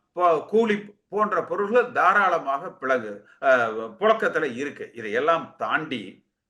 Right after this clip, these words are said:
சமீபத்துல அமெரிக்க நீதிமன்றத்துல மோடியினுடைய நண்பர் அதானி அவர் மத்திய அரசாங்கத்தால்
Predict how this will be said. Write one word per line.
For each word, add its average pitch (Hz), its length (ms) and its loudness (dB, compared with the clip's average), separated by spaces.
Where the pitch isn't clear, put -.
சமீபத்துல 131 760 -2
அமெரிக்க 202 500 -2
நீதிமன்றத்துல 127 1080 -4
மோடியினுடைய 160 680 0
நண்பர் 143 680 -2
அதானி 127 500 0
அவர் 175 560 2
மத்திய 233 580 -2
அரசாங்கத்தால் 165 1000 -2